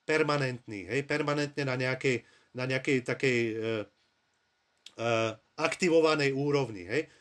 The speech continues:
Tam boli isté momenty, keď to bolo silnejšie, potom to znovu kleslo, viac menej to nebolo ani v tej publicistike nejaké prítomné. Väčšinou to boli také, no, spája sa to s krízami, hej, že, že keď sa to, keď, keď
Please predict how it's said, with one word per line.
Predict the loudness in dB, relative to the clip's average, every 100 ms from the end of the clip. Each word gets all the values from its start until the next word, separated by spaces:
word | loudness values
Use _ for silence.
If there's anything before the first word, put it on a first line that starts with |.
| _
Tam | -8 0
boli | 2 4
isté | 2 2 0 2
momenty, | 0 0 -2 -2 -4 -4 -6 -10 _ _ _ -14
keď | -4 -2 2
to | 6
bolo | 6
silnejšie, | 6 2 2 2 2 0
potom | 0 -4
to | -2 -2
znovu | 0 0
kleslo, | 0 -2 -2 2 4 4 2 _ _ _ -18
viac | -4 0 0 2
menej | 2
to | 2
nebolo | 0 4 4 6
ani | 4 0
v |
tej | -2 -2
publicistike | -2 -4 -4 -8 -6 -2 0
nejaké | 0 0 -2
prítomné. | -4 -4 -2 -2 -2 -4 -8 _ _ _
Väčšinou | -4 0 0
to | 2
boli | 2 2
také, | 2 2 0 -2 _ _ -14
no, | -8 -8 -10 _ _ _ _
spája | -12 0 6 6 4
sa | 0
to |
s | 0
krízami, | -2 -2 0 2 2 0 -6
hej, | -4 -4
že, | -2 -4 -6 _ _ -14
že | -10
keď | -8 -2
sa | 0
to, | 0
keď, | 0 -2 -2
keď | -4